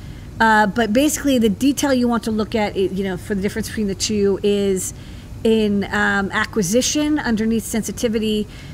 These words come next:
The M ten M has negative one sixty-four D B M, and the M ten S is a one negative, negative one sixty-seven.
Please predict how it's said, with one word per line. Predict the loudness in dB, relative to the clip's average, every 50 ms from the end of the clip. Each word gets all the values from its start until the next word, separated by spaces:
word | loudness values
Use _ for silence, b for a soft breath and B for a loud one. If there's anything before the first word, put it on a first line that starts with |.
| B B B
The | 2 2 4 4 2 2
M | 2 2 2 2
ten | 0 0 0 0 0
M | 0 0 2 2
has | 2 2 0 0 0
negative | 0 0 2 2 2 0 0 0 0 -2 -4 -6 -8 -6
one | -4 -2 -2 -2
sixty-four | -2 -2 -4 -4 -6 -4 -2 -2 0
D | 0 0 0
B | 0 0 2 2 2
M, | 2 2 0 0 0
and | 0 0 -2 -2
the | -2 -2
M | -2 -2 -2 -2
ten | -2 -4 -4 -4 -2 -2 -2 -4 -4 -4
S | -4 -2 -2 -2 -4 -4 -4
is | -4 -4 -4 -4 -4
a | -6 -6
one | -4 -4 -4 -4
negative, | -4 -4 -4 -6 -6 -6 -6 -8 -10 -12 -14 -16 -16 -14 -10 -4 0
negative | 0 2 2 2 0 0 -2
one | -4 -4 -6
sixty-seven. | -6 -8 -8 -10 -8 -4 -2 0 0 0 0 0 -2